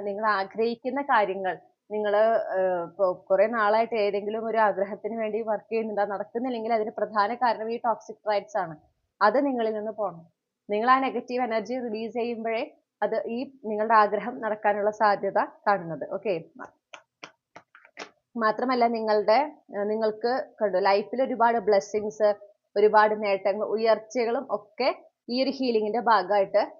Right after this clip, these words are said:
ഉണ്ടാകും. അപ്പോ ഈ ഒരു, ഏർ, നിങ്ങളുടെ ടോക്സിക് ട്രൈറ്റ്സ് ട്രിഗേർഡ് ആകുമ്പോ, അല്ലെങ്കിൽ അത് നിങ്ങളെ, നിങ്ങൾക്ക് തന്നെ അതിനെക്കുറിച്ച് തിരിച്ചറിവ് ഉണ്ടാകുമ്പോ അവിടെ സ്ട്രെസ്ഡ് ആവേണ്ട ആവശ്യമില്ല, നിങ്ങൾ നിങ്ങളെ തന്നെ ജഡ്ജ് ചെയ്യേണ്ട ആവശ്യമില്ല. നിങ്ങൾ എന്താ ചെയ്യേണ്ടതെന്ന് വെച്ചാൽ,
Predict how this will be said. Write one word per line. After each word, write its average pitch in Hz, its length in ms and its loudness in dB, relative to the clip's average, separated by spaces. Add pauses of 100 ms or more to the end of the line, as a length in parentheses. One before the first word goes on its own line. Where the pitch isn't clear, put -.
(140)
ഉണ്ടാകും. 165 560 -6 (560)
അപ്പോ 196 200 2 (500)
ഈ 220 120 -6 (140)
ഒരു, 254 140 -2 (320)
ഏർ, 202 220 6 (120)
നിങ്ങളുടെ 214 300 -2 (100)
ടോക്സിക് 214 400 0
ട്രൈറ്റ്സ് 214 380 2 (100)
ട്രിഗേർഡ് 226 480 2
ആകുമ്പോ, 196 320 -2
അല്ലെങ്കിൽ 196 320 0
അത് 208 160 -6
നിങ്ങളെ, 226 240 -2 (340)
നിങ്ങൾക്ക് 240 440 2
തന്നെ 269 180 2
അതിനെക്കുറിച്ച് 247 480 -8
തിരിച്ചറിവ് 247 460 -2
ഉണ്ടാകുമ്പോ 202 440 0 (480)
അവിടെ 220 300 4 (160)
സ്ട്രെസ്ഡ് 254 540 4
ആവേണ്ട 240 240 4 (100)
ആവശ്യമില്ല, 185 440 -2 (520)
നിങ്ങൾ 233 180 0 (100)
നിങ്ങളെ 233 240 -2
തന്നെ 233 220 0 (120)
ജഡ്ജ് 208 280 2
ചെയ്യേണ്ട 254 280 2
ആവശ്യമില്ല. 175 520 0 (520)
നിങ്ങൾ 233 200 -4
എന്താ 254 180 -2
ചെയ്യേണ്ടതെന്ന് 254 420 -4
വെച്ചാൽ, 262 200 -2